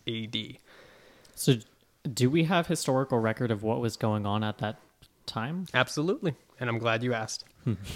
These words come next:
Speaker 1: <laughs> So, uh, if you've ever, let me give context with the overall book of Revelation first. So Revelation, if anyone has ever read it, you'll notice that there is a lot of numerology within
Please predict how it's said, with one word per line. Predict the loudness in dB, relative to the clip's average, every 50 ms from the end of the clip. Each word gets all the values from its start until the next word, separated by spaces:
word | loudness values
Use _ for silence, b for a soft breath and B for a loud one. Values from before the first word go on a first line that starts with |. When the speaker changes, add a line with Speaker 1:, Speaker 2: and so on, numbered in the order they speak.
| 0 8
Speaker 1:
<laughs> | 12 12 12 12 12 12 12 12 12 12 12 12 12 10 8 6 6 4 2 2 2 0 -2 -2 -2 -8 -12 -12 _ _ B B -10 -10 -10 B B B B B
So, | B 2 4 6 8 8 8 8 8 6 4 0 -4 -12 _ _ _ _ 0
uh, | 2 4 4 4 2 0 -2 0 2
if | 2 2 4 4
you've | 2 4 4
ever, | 4 4 6 6 6 4 4
let | 2 2 2
me | 2 2
give | 2 0 -2
context | 0 -2 -2 0 0 -2 -4 -2 -2
with | -4 -2
the | -2 -2
overall | -2 -2 -2 -2 -4
book | -2 -4 -6 -6 -6
of | -6 -6
Revelation | -6 -6 -8 -10 -8 -8 -8 -8 -8 -6
first. | -6 -6 -6 -6 -8 -10 -12 B B B B B B B B B B
So | 4 6 8 8 8 8
Revelation, | 8 8 8 8 8 4 4 2 2 2 2 2 2 2 0
if | 0 -2 -4 -4 -2
anyone | -2 0 0 0 0 0
has | 0 -2
ever | -2 -2 -2 0
read | 0 2 2
it, | 0 0 -2
you'll | -2 -4 -2 -2
notice | -2 -2 -2 -2 -2 -2 -2 0
that | 0 0 0
there | 0 -2 -2
is | -2 -4
a | -4
lot | -6 -4 -4 -4 -2 0 0 0 -2 -2 -2
of | -4 -4
numerology | -2 -2 -2 -2 -2 0 -2 0 0 0 0 -2 -2 -4 -6 -6 -8 -8 -8 -10 -8 -8
within | -10 -10 -8 -8 -8 -8 -6 -8 -10